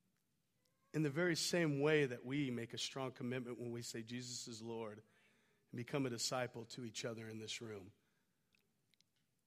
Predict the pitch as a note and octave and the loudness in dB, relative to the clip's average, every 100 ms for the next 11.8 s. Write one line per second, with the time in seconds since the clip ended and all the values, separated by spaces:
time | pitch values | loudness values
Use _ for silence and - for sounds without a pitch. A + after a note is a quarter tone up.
0 | _ _ - C#3 C3+ C#3 C3+ D3+ C3 - | _ _ -6 -6 0 4 6 4 2 -2
1 | C3 A2+ - D3+ A#2+ - - _ _ _ | -2 -2 2 2 2 -6 -18 _ _ _
2 | _ _ - C#3 - D#3+ C#3 - D#3 C3 | _ _ -6 -2 0 2 2 4 4 2
3 | A2+ C#3 D3 G#2 F#2 _ _ _ _ _ | 0 0 0 -2 -14 _ _ _ _ _
4 | _ _ _ _ _ _ _ _ _ _ | _ _ _ _ _ _ _ _ _ _
5 | D#3+ D3 D3 D#3 D3+ E3 C3 D3 D3+ C3+ | 2 4 6 4 2 -4 0 4 4 6
6 | C3+ D3+ C3 A2 G#2 _ _ _ _ _ | 4 4 2 0 -10 _ _ _ _ _
7 | _ _ - D#3+ D3+ C3+ C3+ D3 B2+ A2 | _ _ -2 2 4 4 4 4 4 0
8 | G#2 _ _ _ _ _ B2 A2 C3 C#3 | -10 _ _ _ _ _ -6 -2 0 2
9 | B2 B2 D3 A#2 G2+ - _ _ _ _ | 0 0 -2 -4 -10 -18 _ _ _ _
10 | _ _ _ _ _ _ - G#3+ A3+ E3+ | _ _ _ _ _ _ -6 0 2 2
11 | B2+ C3+ B2+ A#2+ A2+ C#3+ F#3+ | 0 0 -2 -2 -4 -6 -8